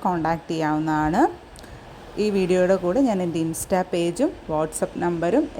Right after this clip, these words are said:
എല്ലാം പിൻ ചെയ്യുന്നതായിരിക്കും. കൂട്ടുകാർക്ക് ഇഷ്ടമായാൽ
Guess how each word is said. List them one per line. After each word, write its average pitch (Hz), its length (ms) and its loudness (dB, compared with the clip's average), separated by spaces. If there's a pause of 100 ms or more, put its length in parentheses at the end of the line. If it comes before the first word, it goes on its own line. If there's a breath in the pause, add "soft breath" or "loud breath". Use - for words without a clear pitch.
എല്ലാം 202 280 0
പിൻ 175 140 -2 (100)
ചെയ്യുന്നതായിരിക്കും. 160 840 0 (800 loud breath)
കൂട്ടുകാർക്ക് 185 540 2
ഇഷ്ടമായാൽ 185 500 0